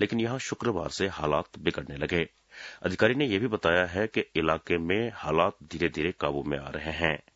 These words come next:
हालात पर नियंत्रण पाने के लिए पुलिस के अलावा बीएसएफ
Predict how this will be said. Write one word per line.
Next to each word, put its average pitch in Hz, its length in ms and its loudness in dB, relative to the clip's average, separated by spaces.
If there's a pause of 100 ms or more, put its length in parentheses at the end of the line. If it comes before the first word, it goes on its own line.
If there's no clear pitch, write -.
(420)
हालात 95 320 4
पर 135 60 0
नियंत्रण 110 460 0
पाने 73 220 0
के 71 120 -6
लिए 78 140 0
पुलिस 92 340 -2
के - 140 2
अलावा 76 440 2 (300)
बीएसएफ - 760 0